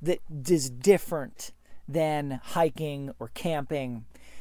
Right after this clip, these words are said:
Those things are great. They're very valuable. I think everybody should, should explore those.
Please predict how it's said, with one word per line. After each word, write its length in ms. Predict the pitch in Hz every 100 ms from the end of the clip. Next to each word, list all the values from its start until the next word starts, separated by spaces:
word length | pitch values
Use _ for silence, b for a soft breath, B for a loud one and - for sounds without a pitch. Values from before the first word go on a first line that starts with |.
| b b
Those 300 | 151 190 190
things 260 | - 190 147
are 80 | 131
great. 460 | 127 185 202 185
They're 100 | 151
very 360 | 139 170 202 190
valuable. 680 | 175 185 185 180 180 180 - -
I 140 | - 147
think 380 | 175 165 - - b b -
everybody 680 | 190 190 175 180 175 180 180
should, 420 | - 180 170 143
should 240 | - 175
explore 540 | 156 - - 196 185 165
those. 400 | 170 160 160